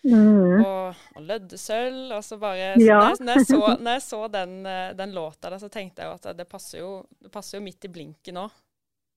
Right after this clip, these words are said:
Speaker 1: Ja.
Speaker 2: Virker som du føler deg, du føler deg jo veldig hjemme i, ja,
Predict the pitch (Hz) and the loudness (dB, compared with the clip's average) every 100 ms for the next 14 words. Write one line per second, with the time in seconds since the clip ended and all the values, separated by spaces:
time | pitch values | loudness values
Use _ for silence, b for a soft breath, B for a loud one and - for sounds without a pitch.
0 | _ _ - 220 220 220 214 226 247 294 | _ _ 2 4 4 2 -8 -8 -4 0
1 | 381 571 226 247 233 - 294 214 180 190 | 2 2 0 -2 -4 -2 0 0 -2 -6
2 | 240 269 214 208 240 208 160 160 190 165 | -6 -8 -10 -6 -6 -6 -12 -16 -16 -16
3 | 165 175 185 _ _ _ _ _ _ _ | -18 -20 -20 _ _ _ _ _ _ _
4 | _ - | _ -12